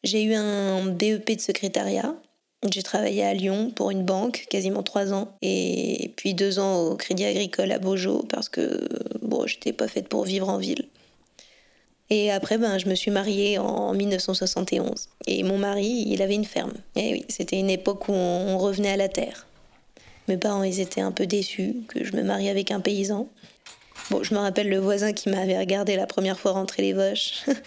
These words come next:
<laughs> en disant : « Oh, bah, c'est, c'est pas mal débrouillé. » <laughs> Bah, donc j'ai appris sur le tas, hein. Quand on s'est installé, euh, on était une des plus grosses fermes du village.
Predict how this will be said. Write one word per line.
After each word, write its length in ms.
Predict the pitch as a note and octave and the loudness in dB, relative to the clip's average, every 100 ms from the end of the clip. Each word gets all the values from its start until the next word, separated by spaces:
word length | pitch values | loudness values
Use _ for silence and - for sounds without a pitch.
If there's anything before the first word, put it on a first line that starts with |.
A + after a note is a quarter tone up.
| - | -14
<laughs> 360 | - - - - | -12 -14 -8 -2
en 120 | A3 | 0
disant : « 480 | G3 G3 F#3+ F#3+ D4+ | 0 2 2 2 0
Oh, 80 | B3 | 0
bah, 240 | F#3 F#3 F#3 | 2 2 2
c'est, 400 | - G3 F#3+ F#3+ | 0 0 0 -2
c'est 140 | F3+ | -2
pas 100 | F#3 | 0
mal 160 | F#3+ F#3+ | 2 2
débrouillé. » 520 | F#3 F#3 F#3 G3+ D4 - - - - A#3 - | 2 2 2 0 -2 -10 -12 -10 -6 -4 -2
<laughs> 0 | A3 - - - - - - - - - - | -2 -6 -20 -20 -18 -10 -8 -8 -12 -10 -4
Bah, 100 | F#3 | 0
donc 200 | F#3 F#3+ | 2 2
j'ai 100 | F#3+ | 2
appris 280 | F#3+ - G#3+ | 0 0 -2
sur 180 | - G3 | 0 2
le 120 | F#3+ | 0
tas, 220 | - B3+ | 0 0
hein. 220 | A3 B3+ - - - - - - - - - - - - - - - - - - - - - - - - - | 0 -2 -6 -20 -20 -20 -18 -18 -20 -20 -20 -20 -20 -20 -20 -20 -20 -20 -20 -20 -20 -20 -20 -20 -20 -20 -8
Quand 220 | - G3 F#3+ | -2 0 0
on 60 | |
s'est 160 | - G3 | 0 0
installé, 680 | F#3+ G#3 G#3 A#3 B3 B3 F3+ | 2 2 2 2 4 2 2
euh, 540 | - - - - - - | 2 2 0 0 0 0
on 140 | - | 0
était 280 | - - G3 | -2 0 0
une 160 | G3 | 2
des 100 | F#3 | 2
plus 200 | F#3+ A3 | 0 0
grosses 280 | G#3 G#3+ G#3+ | 2 2 2
fermes 200 | A3 G#3+ | 0 0
du 100 | G3 | 0
village. 460 | F#3+ F#3 - - | 2 2 2 -2